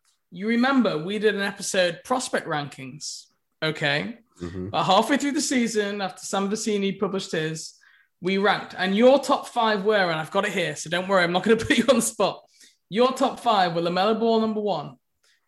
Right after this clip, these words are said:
Speaker 1: P J Washington number two, Devontae Graham number three,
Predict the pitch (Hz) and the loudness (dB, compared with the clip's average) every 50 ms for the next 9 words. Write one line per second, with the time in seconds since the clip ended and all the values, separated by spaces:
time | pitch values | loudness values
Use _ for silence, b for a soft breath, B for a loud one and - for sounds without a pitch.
0 | _ _ - 220 214 190 240 233 226 220 226 - 220 202 - 220 208 208 202 196 | _ _ -6 -6 -4 -2 0 2 2 2 2 -2 -6 -4 -4 -4 -4 -2 -4 -6
1 | 196 - - 170 151 147 139 143 - _ _ _ _ _ b b b b _ _ | -6 -6 -6 -4 -4 -4 -6 -10 -14 _ _ _ _ _ b b b b _ _
2 | _ 156 156 202 226 240 240 262 - 220 202 190 185 180 170 160 156 151 - - | _ -4 2 2 2 2 2 0 -2 0 0 0 0 0 -2 -6 -6 -10 -10 -6
3 | 175 170 165 165 165 160 170 170 | -4 -4 -2 -2 -4 -6 -8 -10